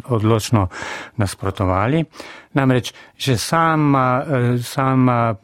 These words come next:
eh, predlogi pokrajinske zakonodaje so nomotehnično slabi,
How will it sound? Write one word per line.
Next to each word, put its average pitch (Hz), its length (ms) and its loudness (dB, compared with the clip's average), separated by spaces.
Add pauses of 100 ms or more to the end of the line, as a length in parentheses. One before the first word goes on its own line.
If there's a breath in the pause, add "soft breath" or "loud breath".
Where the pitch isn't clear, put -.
(120)
eh, 110 360 0
predlogi 117 520 0
pokrajinske 117 600 -2
zakonodaje 101 720 0
so 98 240 -4
nomotehnično 98 800 -4
slabi, 95 500 -4